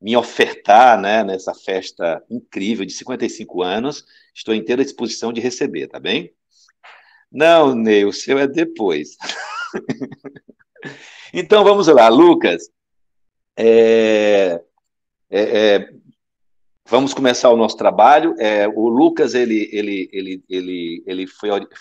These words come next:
tá sendo orientado por mim. Inicialmente, ele teve a, a, a felicidade e a alegria de ter a professora Marcela como ori-, como orientadora. É uma colega magnífica, ímpar, exemplar,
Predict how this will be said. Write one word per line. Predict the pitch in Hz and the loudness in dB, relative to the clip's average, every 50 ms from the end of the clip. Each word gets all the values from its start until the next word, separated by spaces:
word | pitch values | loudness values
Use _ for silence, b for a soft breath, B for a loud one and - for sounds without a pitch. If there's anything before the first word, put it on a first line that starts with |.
| - _ | -14 _
tá | - - | -8 -8
sendo | - - 107 107 | -8 -6 -6 -6
orientado | 98 98 98 95 - 92 92 92 - | -6 -6 -6 -4 -2 -2 -2 -2 -4
por | - 113 104 101 | -2 -2 -2 -2
mim. | 107 117 139 135 120 - | -2 -6 -4 -4 -6 -8
Inicialmente, | 101 101 107 113 110 - - 113 101 92 101 113 113 110 113 | -8 -10 -8 -8 -10 -6 -6 -6 -6 -6 -8 -10 -10 -12 -12
ele | 101 95 92 | -14 -14 -12
teve | _ - 104 87 98 95 87 - _ _ _ _ _ _ _ _ - | _ -10 -10 -8 -8 -10 -10 -10 _ _ _ _ _ _ _ _ -12
a, | 95 92 90 | -6 -4 -2
a, | 90 87 90 90 87 87 - 95 90 85 | -2 0 0 2 0 0 0 0 -2 -2
a | 78 | -2
felicidade | - - 117 110 110 - - 107 85 101 104 117 117 117 98 92 104 | -4 -4 -4 -4 -6 -6 -10 -8 -2 0 2 2 2 0 -2 -6 -4
e | |
a | 104 101 | -2 -2
alegria | 104 101 95 87 85 92 95 107 110 101 | -2 -2 -4 -6 -8 -8 -6 -4 -4 -4
de | 85 95 95 | -4 -8 -14
ter | - _ _ 101 104 | -16 _ _ -6 -6
a | 98 | -6
professora | - - - - 98 98 95 | -8 -10 -12 -10 -10 -8 -6
Marcela | 92 90 - - - 98 101 98 95 | -8 -8 -8 -10 -10 -8 -8 -8 -10
como | - - 95 95 95 | -10 -12 -10 -6 -6
ori-, | 95 92 92 90 90 92 - | -6 -6 -6 -8 -10 -12 -12
como | - 98 95 95 | -12 -12 -10 -8
orientadora. | 92 95 95 92 - 107 78 76 85 90 104 120 127 131 139 b b b b b b b b b b | -8 -8 -10 -8 -10 -10 -10 -8 -8 -4 -4 -4 -4 -4 -8 b b b b b b b b b b
É | 95 95 95 | -12 -10 -8
uma | 90 95 98 | -8 -10 -12
colega | - - 98 92 92 95 95 90 92 90 87 - _ _ | -10 -8 -4 -2 -2 -2 -2 -2 -4 -6 -6 -10 _ _
magnífica, | _ 90 92 101 98 87 90 87 87 92 110 113 - - - 90 90 87 | _ -8 -6 -6 -6 -8 -12 -12 -8 -8 -8 -8 -10 -12 -12 -8 -6 -6
ímpar, | 87 90 104 123 113 - - 90 | -6 -6 -6 -8 -8 -10 -10 -10
exemplar, | 92 95 85 92 90 87 - _ - 87 95 117 123 123 - | -10 -10 -8 -10 -12 -12 -12 _ -6 -2 -2 -2 -2 -4 -8